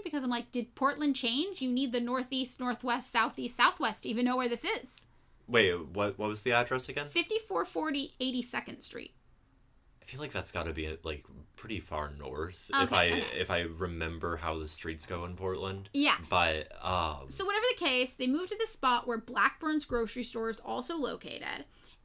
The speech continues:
Speaker 1: and they get to work right away trying to recruit followers for this new spiritual endeavor they
Speaker 2: Mm-hmm.
Speaker 1: have.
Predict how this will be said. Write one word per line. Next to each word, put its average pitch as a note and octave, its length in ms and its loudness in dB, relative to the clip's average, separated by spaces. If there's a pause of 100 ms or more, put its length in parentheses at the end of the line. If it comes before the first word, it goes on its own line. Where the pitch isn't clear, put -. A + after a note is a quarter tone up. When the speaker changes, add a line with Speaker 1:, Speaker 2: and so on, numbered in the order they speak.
Speaker 1:
and B3 420 4
they C#4 400 2
get G#4 120 0
to G4 80 -4
work B3 260 0
right A3+ 320 2
away A#3 240 -2
trying A3 200 -6
to G#3+ 60 -4
recruit D4 480 -6
followers A#3+ 640 0
for A#3 220 -4
this G#3 200 -6
new B3 160 2
spiritual G3+ 460 -6
endeavor B2+ 340 -12
they - 100 -14
Speaker 2:
Mm-hmm. - 100 -12
Speaker 1:
have. - 200 -8